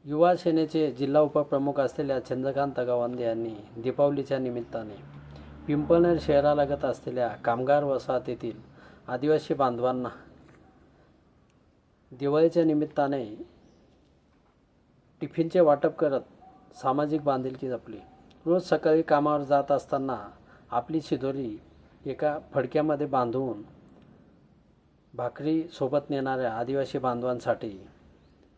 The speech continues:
स्टीलचे डबे वाटत चंद्रकांत गवांदे यांनी दिलेला सामाजिक आधार नक्कीच समाज मनावर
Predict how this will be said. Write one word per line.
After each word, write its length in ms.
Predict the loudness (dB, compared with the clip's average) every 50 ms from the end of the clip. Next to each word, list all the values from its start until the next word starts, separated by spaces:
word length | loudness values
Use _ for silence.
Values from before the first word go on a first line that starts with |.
| _ _ _ _ _ _ _ _ -14
स्टीलचे 420 | -8 -6 -4 -4 -2 0 2 2
डबे 300 | 4 4 4 4 4 2 2
वाटत 460 | 2 2 2 2 0 0 -2 -2 -4 -6 -16 -20 _ _ _ _ _ _ _ -6
चंद्रकांत 500 | -6 -4 -2 -4 -2 0 0 0 0 0
गवांदे 440 | 0 0 0 0 0 -2 -2 -4 -4 -6 -10 -16 _ _ _ _ _ _ _ _ _ _ _ _ _ _ _ _ _ _ _ _ _ -10
यांनी 220 | -6 -4 -4 -4 -2 -2
दिलेला 340 | -2 -2 -2 -2 -2 -2 -2
सामाजिक 480 | -2 -2 -2 -2 -2 -2 -4 -2 0
आधार 320 | 0 2 2 2 0 0 -2 -8 -18 _ -20 -20 _ _ _ -4
नक्कीच 500 | -4 -4 -4 -4 -4 -4 -4 -4 -6 -14 -20 -20 -20 -20 -20 _ _ -14 -10
समाज 300 | -8 -4 -2 -2 -2 -2 -2
मनावर 420 | -2 -2 -2 0 0 0 -2 -2